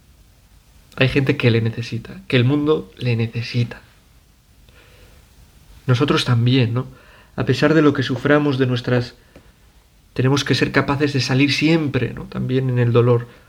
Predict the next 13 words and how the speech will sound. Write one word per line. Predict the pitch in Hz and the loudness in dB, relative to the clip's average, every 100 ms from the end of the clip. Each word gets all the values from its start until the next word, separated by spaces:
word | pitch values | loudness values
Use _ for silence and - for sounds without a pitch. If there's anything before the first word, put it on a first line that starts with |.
| _ _ | _ _
de | 135 | -4
nosotros | 120 117 143 151 - | -2 -2 -2 -2 -2
para | - 127 120 120 - - _ _ _ _ | 0 2 2 0 -8 -20 _ _ _ _
fijarnos | - 127 127 131 135 - - - | -18 -6 -4 -2 -4 -6 -12 -6
en | 135 120 | 0 2
los | 120 | 2
demás | 120 120 131 - | 2 4 2 0
que | 120 | -4
tenemos | 143 131 131 131 | -2 0 -2 0
alrededor | 127 127 123 120 139 147 - _ _ _ _ _ _ | 0 2 2 4 2 2 -4 _ _ _ _ _ _
que | - | -4
nos | 120 117 | 0 0
necesitan. | 117 117 117 123 120 - | 0 -2 -2 -4 -2 -6